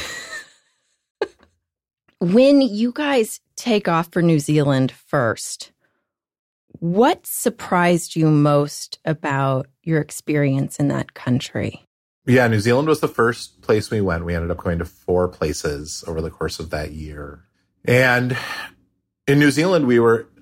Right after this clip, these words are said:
Speaker 2: I mean, we were instantly, I mean, like, on the first day, surprised by how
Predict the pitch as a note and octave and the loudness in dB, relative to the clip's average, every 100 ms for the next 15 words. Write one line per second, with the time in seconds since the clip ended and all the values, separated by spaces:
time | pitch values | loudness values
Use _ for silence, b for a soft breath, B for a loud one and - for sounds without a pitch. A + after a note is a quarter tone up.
0 | - C3 A#2+ A2+ G2 F#2+ D3 - E2+ D#2 | -6 0 2 4 2 2 -2 -4 -6 -6
1 | D#2 D#2+ D#2 F2+ E2+ D#2+ D2+ E2 D2+ - | -10 -10 -8 -6 -4 -6 -6 -8 -8 -12
2 | _ - F2 E2+ G#2+ F#2+ - G2+ A#2+ D2 | _ -6 -4 -2 0 0 0 0 2 0
3 | D2+ - - - E2 D2 D2+ D2+ - b | -6 -14 -10 -6 -4 -4 -8 -10 -16 b
4 | b b _ D#2+ D2+ D2+ D2+ D2+ D#2 - | b b _ -4 -2 -2 -4 -6 -8 -14
5 | _ _ _ _ - G#2 G2 G2+ G2 G2 | _ _ _ _ -6 0 2 2 2 2
6 | G2+ G2 F#2+ | 2 0 -2